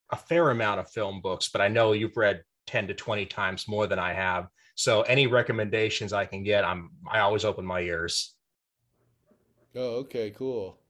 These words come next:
Speaker 1: I, I will say, like, I've read the, the M S T three K Colossal Guide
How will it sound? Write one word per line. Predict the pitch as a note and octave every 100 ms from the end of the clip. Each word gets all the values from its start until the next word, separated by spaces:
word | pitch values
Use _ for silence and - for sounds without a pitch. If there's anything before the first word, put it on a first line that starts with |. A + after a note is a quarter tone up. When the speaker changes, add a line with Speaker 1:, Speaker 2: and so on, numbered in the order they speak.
| _
Speaker 1:
I, | G#2 G2+
I | G2 G#2+
will | G#2+
say, | - A2+
like, | G#2 G2+
I've | G2 G2 F#2+
read | A2 A2 F#2+
the, | G#2+ G#2+ F2+
the | G2+
M | G#2+
S | G#2+
T | - A#2+
three | A2 A2
K | - A#2 G#2+ G#2+ G#2
Colossal | - G#2+ G#2 - G2
Guide | G2 F#2+ F#2 F2+